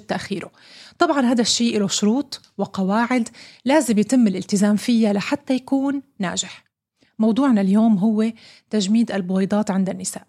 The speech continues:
ما هو تجميد البويضات؟ شو هاد يا ترى؟ حسب هيئة الأخصاب البشري وعلم الأجنة البريطانية وكتار غيرهم، بيقولوا إنه تجميد البويضات هو أحد الطرق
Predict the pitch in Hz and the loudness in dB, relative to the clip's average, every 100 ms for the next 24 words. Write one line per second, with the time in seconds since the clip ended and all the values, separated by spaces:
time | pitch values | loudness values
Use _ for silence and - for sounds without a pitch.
0 | - _ - 330 294 294 254 233 196 214 | -20 _ -2 0 0 0 0 2 2 4
1 | 220 196 - 190 185 190 185 - - _ | 2 2 -2 -2 0 0 -2 -8 -14 _
2 | - 330 277 262 190 196 190 214 - - | -2 2 2 2 2 -2 -2 -8 -10 -20
3 | - - - - 349 339 254 320 269 233 | -20 -20 -4 -2 0 2 2 0 0 -4
4 | - 240 220 202 226 - 233 233 202 190 | -2 -2 0 0 0 -2 0 2 2 4
5 | 226 202 202 190 220 196 175 190 190 196 | 4 4 2 2 4 4 2 0 0 0
6 | 226 214 240 226 208 - 247 277 247 190 | 2 2 0 -2 -6 -6 -2 0 0 0
7 | 214 196 214 233 - - - 247 330 339 | 0 2 0 -2 -8 -12 -4 0 2 2
8 | 285 233 202 190 247 226 175 185 196 214 | 2 0 0 2 2 2 0 0 0 0
9 | 226 185 190 - - 202 190 _ 294 294 | -2 -2 -4 -2 0 0 -2 _ 0 2
10 | 180 | 0